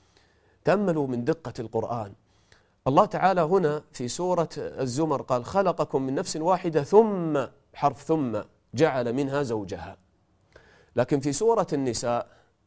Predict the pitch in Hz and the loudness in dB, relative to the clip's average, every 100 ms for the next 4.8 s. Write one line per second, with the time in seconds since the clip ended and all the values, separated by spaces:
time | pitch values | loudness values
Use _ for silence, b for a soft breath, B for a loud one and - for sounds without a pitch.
0 | _ _ 135 143 135 113 151 120 120 117 | _ _ 2 4 2 -2 -6 -4 -4 -4
1 | 110 123 117 110 107 113 110 117 127 120 | -2 0 0 -2 -2 -4 0 0 0 -2
2 | 117 117 117 - - 117 117 127 117 117 | -4 -4 -6 -8 -10 -4 -2 -2 -2 -4
3 | 117 117 120 117 139 131 139 127 127 127 | -6 -4 -4 -4 -4 -2 -4 -4 -2 0
4 | 160 - 151 185 - 170 226 | -2 -2 2 2 2 2 0